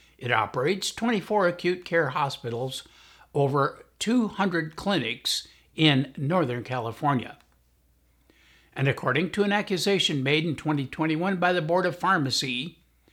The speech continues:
a routine inspection in January twenty nineteen, an investigator noted major deficiencies relating to compounding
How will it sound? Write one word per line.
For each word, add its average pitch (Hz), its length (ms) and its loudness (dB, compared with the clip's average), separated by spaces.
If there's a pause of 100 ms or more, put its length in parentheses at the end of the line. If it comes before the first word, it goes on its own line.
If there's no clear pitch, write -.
(340)
a 143 80 0
routine 233 400 4
inspection 202 800 0
in 170 160 0
January 190 560 2
twenty 180 380 -2
nineteen, 147 720 -2 (880)
an 143 140 2
investigator 131 680 2
noted 160 500 2
major 214 760 2
deficiencies 156 1400 -2 (280)
relating 165 520 2
to 165 220 0
compounding 175 1040 0